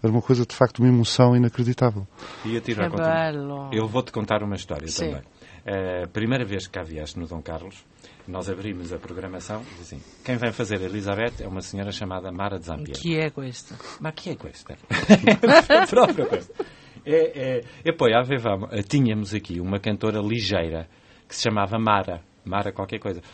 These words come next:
Speaker 2: Uma daquelas que canta canções pop.
Speaker 3: Uhum.
Speaker 2: Diz assim, "Mas como é pouco, eh, como é que
Speaker 3: Cambiato
Speaker 2: esta,
Speaker 3: técnica.
Speaker 2: esta senhora vir agora cantar o Dom Carlos de Verdi?"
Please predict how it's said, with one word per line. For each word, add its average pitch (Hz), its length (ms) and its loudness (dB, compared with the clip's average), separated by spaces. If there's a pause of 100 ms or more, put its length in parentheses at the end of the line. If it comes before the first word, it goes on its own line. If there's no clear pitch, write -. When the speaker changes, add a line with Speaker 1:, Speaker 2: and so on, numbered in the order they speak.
(200)
Speaker 2:
Uma 170 120 -2
daquelas 147 280 -2
que - 60 -18
canta 127 160 -8
canções 117 380 -6
pop. - 360 -4
Speaker 3:
Uhum. 220 440 0
Speaker 2:
Diz 110 120 -8
assim, 98 100 -4
"Mas 101 180 -6
como 170 180 -4
é 151 60 -6
pouco, 98 320 -8
eh, 98 520 -8
como 131 220 -6
é 120 60 -4
que - 160 -10
Speaker 3:
Cambiato 202 400 4
Speaker 2:
esta, 185 80 -4
Speaker 3:
técnica. 156 440 -4
Speaker 2:
esta 120 220 -2
senhora 101 500 0 (200)
vir 160 160 2
agora 175 200 2
cantar 160 280 0
o 151 40 -4
Dom 143 120 -2
Carlos 139 300 -2
de 113 80 -8
Verdi?" 87 360 0